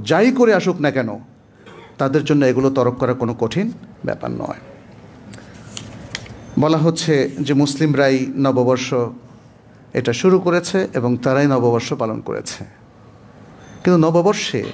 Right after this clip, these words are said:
পেঁচা বা বিভিন্ন মুখোশধারী এই যে জিনিস একটা যাত্রা বের করা হয়, তাই না? এটা কখন হয়েছে বলেন? কোনো কালে হয়েছিল?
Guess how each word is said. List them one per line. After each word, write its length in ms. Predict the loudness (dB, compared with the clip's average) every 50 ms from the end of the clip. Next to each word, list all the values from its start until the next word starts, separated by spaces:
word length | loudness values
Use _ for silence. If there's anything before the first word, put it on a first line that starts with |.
| -14 -20 -20 -20 -20 -20 -20 -20 -20 -4 -2
পেঁচা 420 | 0 0 2 2 0 2 0 0 0
বা 80 | 0
বিভিন্ন 340 | 2 2 2 2 2 2 2
মুখোশধারী 720 | 2 2 0 0 2 0 0 0 0 0 0 0 2 0 0
এই 200 | 0 0 0 0
যে 160 | 0 -2 -2
জিনিস 420 | 0 0 0 0 -2 -4 -6 -8 -10 -12 -14 -16 -16 -16 -18 -18 -20 -20 -20 -20 -16 -8
একটা 220 | -8 -4 -2 -2 0
যাত্রা 320 | 0 -2 -2 0 0 2
বের 180 | 2 2 0 2
করা 180 | 0 0 0
হয়, 240 | 0 -4 -6 -10 -10 -14 -18 -20 -20 -20 -20 -20 -20 -20 -20 -20 -20 -20 -14 -4
তাই 120 | -2 0 0
না? 180 | 0 0 -4 -6 -12 -18 -20 -20 -20 -20 -20 -20 -20 -20 -12 -4
এটা 160 | -2 -2 0 0
কখন 260 | -2 -2 0 0 2 2
হয়েছে 280 | 2 2 2 0 -2
বলেন? 240 | -4 -4 -6 -8 -10 -12 -16 -20 -20 -20 -10 -2
কোনো 180 | 0 0 2 2
কালে 180 | 2 2 2
হয়েছিল? 400 | 4 2 2 0 0 -4 -4 -4